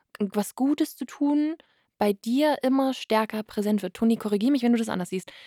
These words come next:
Ich hab das Gefühl, dass bei Markus das immer wichtiger wird. Also, dass wir immer mehr darüber sprechen, wo können wir wirklich was Gutes tun oder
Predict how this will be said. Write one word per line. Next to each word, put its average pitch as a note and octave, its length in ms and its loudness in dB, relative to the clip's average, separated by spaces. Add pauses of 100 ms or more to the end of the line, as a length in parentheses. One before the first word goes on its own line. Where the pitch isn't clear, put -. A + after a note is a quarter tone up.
(120)
Ich A#3 140 -2
hab C#4 100 2
das C4 120 -4
Gefühl, D4 480 0
dass - 180 -12
bei G#3 140 0
Markus A#3 440 2
das - 200 -4 (100)
immer C4 540 4
wichtiger F#3+ 480 0
wird. E3 200 -6
Also, G#3 260 2 (260)
dass G#3 140 -6
wir A#3 160 2
immer D4+ 260 4
mehr C4 240 4
darüber A#3 200 0
sprechen, A3 420 -2 (420)
wo B3 280 4
können A#3+ 320 2
wir A3+ 180 4
wirklich A3 320 -2
was - 300 -8
Gutes D4 340 2
tun G#3 240 0
oder G3 180 0